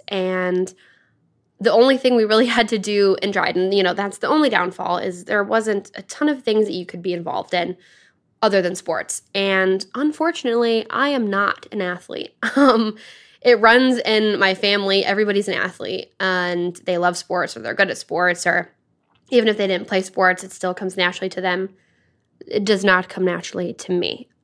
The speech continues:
I feel like it did when I was younger. I was really great at basketball until the sixth grade, and I feel like that's where my athletic skills peaked. But I kept playing because I just loved being on a team. So I played volleyball and basketball and,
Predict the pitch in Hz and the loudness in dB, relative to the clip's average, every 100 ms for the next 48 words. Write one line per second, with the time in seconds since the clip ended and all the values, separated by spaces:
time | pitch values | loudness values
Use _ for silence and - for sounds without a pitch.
0 | - 226 240 240 247 262 247 226 208 202 | 0 2 4 2 0 2 4 2 -2 0
1 | 190 185 190 180 180 196 175 175 180 233 | 0 0 0 0 0 -4 -4 -4 2 2
2 | 269 - - - - 202 185 262 403 247 | 0 -8 -20 -18 -6 -6 -4 0 0 2
3 | 196 175 - - - 180 180 180 - 180 | 0 2 -2 -2 -6 -2 -2 -2 -6 -8
4 | 170 - - 196 - - 175 180 - 208 | -10 -12 -12 -12 -10 -6 -4 -4 -6 -6
5 | 196 190 185 190 185 180 180 175 - 185 | -4 -4 -4 -2 -2 -4 -10 -8 -8 -6
6 | 185 175 175 175 175 190 - - - 185 | -4 -4 -4 -6 -8 -8 -8 -10 -10 -8
7 | 180 - - 285 - - _ - - _ | -8 -8 -8 -8 -10 -20 _ -20 -20 _
8 | _ 247 240 214 262 320 320 214 180 196 | _ 2 4 2 0 -2 -2 2 2 2
9 | 220 220 214 202 196 202 185 180 175 190 | -2 -4 0 0 0 -4 -4 -2 -2 0
10 | 185 170 175 180 165 185 180 175 175 175 | 2 0 -2 -4 -2 -2 -2 -2 -2 -2
11 | 196 185 160 175 175 175 180 - - 196 | -6 -4 -4 -4 -4 -4 -6 -4 0 0
12 | - - 175 185 180 160 151 | -2 -8 -4 -2 -2 -4 -8